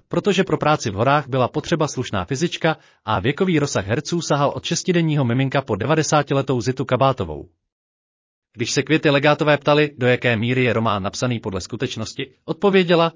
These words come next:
že přibližně půlka je fikce a půlka pravda. Nakonec nerada přiznala, že syrové prostředí, kde se potkávala s krutostí, bezohledností, sobectvím, hladem, nenávistí, neodpuštěním a týráním,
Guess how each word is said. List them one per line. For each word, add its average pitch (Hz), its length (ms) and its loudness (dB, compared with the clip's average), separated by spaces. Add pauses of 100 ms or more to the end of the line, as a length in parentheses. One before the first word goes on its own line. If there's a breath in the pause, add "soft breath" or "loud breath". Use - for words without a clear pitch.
(100)
že 131 160 0
přibližně 147 460 0
půlka 143 300 -2
je 120 100 0
fikce - 360 -4
a 113 160 -4
půlka 151 360 -2
pravda. 120 360 -2 (1300)
Nakonec 214 380 0
nerada 165 320 4
přiznala, 160 400 2
že 143 140 0
syrové 135 340 2
prostředí, 135 580 -4
kde 120 200 -6
se 117 120 -2
potkávala 120 500 0
s - 80 -6
krutostí, 131 600 -6 (100)
bezohledností, 156 880 0
sobectvím, 160 600 0 (160)
hladem, 139 420 0 (140)
nenávistí, 120 800 -2
neodpuštěním 143 760 -4
a 113 100 -2
týráním, 135 600 0